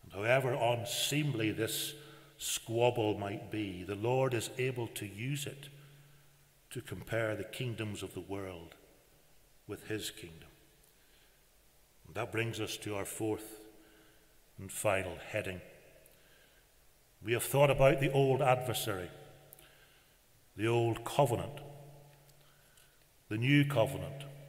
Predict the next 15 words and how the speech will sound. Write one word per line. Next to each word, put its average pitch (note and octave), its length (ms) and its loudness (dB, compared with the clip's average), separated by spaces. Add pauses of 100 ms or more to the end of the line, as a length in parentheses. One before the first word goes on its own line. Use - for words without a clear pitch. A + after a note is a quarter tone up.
(1300)
and G2+ 120 -10
now G#2+ 180 2
we G2 80 -2
come G2+ 360 -2
to - 100 -8
the F#2+ 120 -4
new F#2+ 320 -6 (360)
kingdom. F#2 400 -8 (1800)
With G#2+ 180 -4
the C3 140 0
institution C#3+ 720 0
of B2 200 -2
the A2+ 100 -2
new B2 440 0
covenant, G#2+ 600 -4